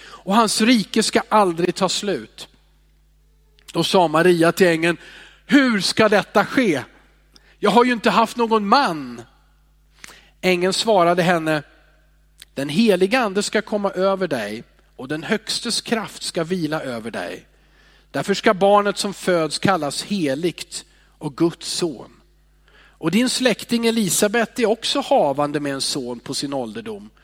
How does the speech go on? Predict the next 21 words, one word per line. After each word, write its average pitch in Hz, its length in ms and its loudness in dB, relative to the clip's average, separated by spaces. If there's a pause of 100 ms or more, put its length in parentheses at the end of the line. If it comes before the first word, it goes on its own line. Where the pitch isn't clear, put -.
(240)
Hon 247 420 0
som 277 200 2
kallades 196 500 2
ofruktsam 185 1000 0
är 233 100 0
nu 180 220 2
i 208 40 2
sjätte - 460 0
månaden, 180 640 0 (460)
för 202 240 0
ingenting 254 640 0
är 165 240 -2
omöjligt 170 800 0 (140)
för 143 160 -8
Gud." 139 480 -4 (1120)
För 147 180 -8
ingenting 196 840 -4 (360)
är 120 260 -8
omöjligt 120 760 -10 (160)
för 113 200 -14
Gud. 101 540 -12